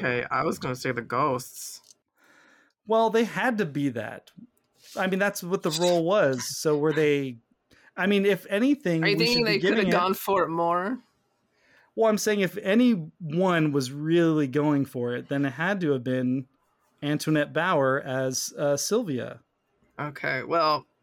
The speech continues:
Speaker 1: I guess we'll give it to the wig then.
Speaker 2: <laughs> I mean, he hadn't grown his hair out,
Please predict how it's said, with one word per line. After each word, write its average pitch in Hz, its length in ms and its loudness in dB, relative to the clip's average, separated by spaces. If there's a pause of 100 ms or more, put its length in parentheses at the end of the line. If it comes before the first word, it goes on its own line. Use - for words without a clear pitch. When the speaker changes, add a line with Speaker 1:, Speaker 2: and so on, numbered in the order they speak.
(160)
Speaker 1:
I 170 60 0
guess 165 240 -2
we'll 170 80 -4
give 147 140 0
it 131 60 -8
to 147 80 -6
the 127 100 -2
wig 123 260 -2
then. 117 300 -8 (440)
Speaker 2:
<laughs> - 60 -2 (2750)
I 190 100 0
mean, 170 420 2 (200)
he 175 200 -2
hadn't 175 300 2
grown 165 280 4
his 165 120 0
hair 120 220 -2
out, 110 220 -12